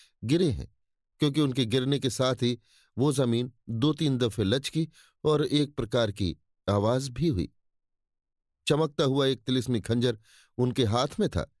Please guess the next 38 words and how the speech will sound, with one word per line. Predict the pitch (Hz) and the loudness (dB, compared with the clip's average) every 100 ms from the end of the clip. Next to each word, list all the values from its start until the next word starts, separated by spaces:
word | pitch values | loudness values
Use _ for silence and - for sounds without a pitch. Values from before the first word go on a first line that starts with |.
| _ _ _ - | _ _ _ -4
जिसकी | 143 147 | -4 0
रोशनी | 147 165 147 165 160 | 2 2 0 0 0
में | 156 | 2
और | 135 120 | 0 0
टटोलने | 139 123 143 139 | -4 -2 0 0
से | 135 110 | 0 0
मालूम | 110 147 135 | 2 2 0
हुआ | 117 151 - - _ - | 0 -2 -6 -20 _ -2
कि | |
वे | 127 135 | 0 2
दोनों | 143 151 143 | 2 2 2
आदमी | 131 131 | 0 0
वास्तव | 123 123 123 - | 0 0 0 -2
में | 131 | -2
पत्थर | 123 107 - 147 | 0 -2 0 -2
के | 147 | 0
बने | 113 101 95 | 0 2 2
हुए | 90 101 | 2 2
हैं, | 120 127 - _ - _ - | 2 -2 -6 _ -20 _ -2
जिन्हें | 110 135 143 | 0 2 2
देखकर | 139 131 - 127 | 0 0 0 0
वे | 123 | 0
गड्ढे | 98 90 104 | 0 0 -2
के | 101 | 0
अंदर | 92 92 98 | 2 0 0
कूदे | 165 156 143 | 0 0 -2
थे। | - - _ _ _ _ _ _ - | -4 -12 _ _ _ _ _ _ -2
इसके | 113 135 | 0 0
बाद | 123 123 101 78 _ _ - | 2 2 0 -4 _ _ -2
कुमार | 123 135 156 | 2 2 2
ने | 147 | 0
इस | 127 101 | -2 -2
विचार | 104 156 151 | 0 2 0
से | 127 131 127 - | -2 -2 -2 -2
ऊपर | 107 104 - | -2 -2 -2
की | 107 | -2
तरफ | 92 73 | -2 0
देखा | 92 147 135 | 0 0 0